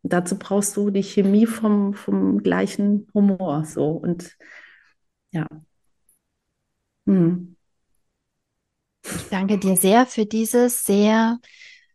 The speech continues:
Speaker 2: ähm, gefühlsintensive Gespräch. Aber es sind, das ist genau das, was ich mir ja im Vorfeld zu unserem, ähm, Gespräch hier notiert habe. Fotografie, Geschmack und Bauchgefühl. Das ist eigentlich die Klammer dieser Podcast-Folge.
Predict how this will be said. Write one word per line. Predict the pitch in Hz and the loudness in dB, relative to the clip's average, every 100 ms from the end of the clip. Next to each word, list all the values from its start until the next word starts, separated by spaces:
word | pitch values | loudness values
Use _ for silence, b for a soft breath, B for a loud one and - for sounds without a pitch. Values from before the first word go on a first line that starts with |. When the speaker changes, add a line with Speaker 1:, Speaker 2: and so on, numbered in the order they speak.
| _ | _
Speaker 2:
ähm, | 202 202 196 196 196 202 | 0 4 4 4 2 0
gefühlsintensive | 233 - 339 403 240 214 214 190 190 180 | -2 4 4 4 2 0 2 2 2 -2
Gespräch. | 170 170 - 165 160 180 - _ _ _ _ _ _ _ | -4 -6 -6 -6 -6 -8 -16 _ _ _ _ _ _ _
Aber | 214 214 | 4 4
es | 214 | 4
sind, | 233 233 240 | 2 2 2
das | 226 | 0
ist | 247 - | 0 0
genau | 269 262 269 | 4 6 6
das, | 294 285 311 - - B B B | 8 6 4 -2 -10 B B B
was | 247 247 | 2 4
ich | 240 - | 4 6
mir | 247 262 | 6 8
ja | 247 247 240 262 _ | 6 6 2 -4 _
im | 233 | -2
Vorfeld | 214 240 262 262 254 247 | 0 4 4 4 2 2
zu | - 220 | 0 0
unserem, | 226 226 220 226 226 226 B B B 233 - | 0 -2 0 2 0 -4 B B B -20 -8
ähm, | 208 214 214 | -2 0 2
Gespräch | 220 - 220 233 226 | 0 -2 -2 -2 2
hier | 247 | 4
notiert | 233 233 - 220 208 | 4 4 2 -2 -2
habe. | 185 175 170 | -8 -6 -6
Fotografie, | - 254 262 226 214 - 247 285 339 - _ | 0 2 2 2 0 0 0 2 2 -2 _
Geschmack | 240 226 233 233 269 | 0 4 6 6 6
und | 220 220 | 2 4
Bauchgefühl. | 190 185 - 180 - 175 175 | 6 4 2 -2 0 0 0
Das | 190 214 | 0 0
ist | 262 | 4
eigentlich | 214 226 220 - | 4 6 2 0
die | 220 | -2
Klammer | - 220 220 233 | 2 2 4 2
dieser | 220 214 208 | 0 2 2
Podcast-Folge. | 202 175 - 170 160 - 156 151 156 160 | 2 -2 0 -2 -2 -4 -2 0 -2 -4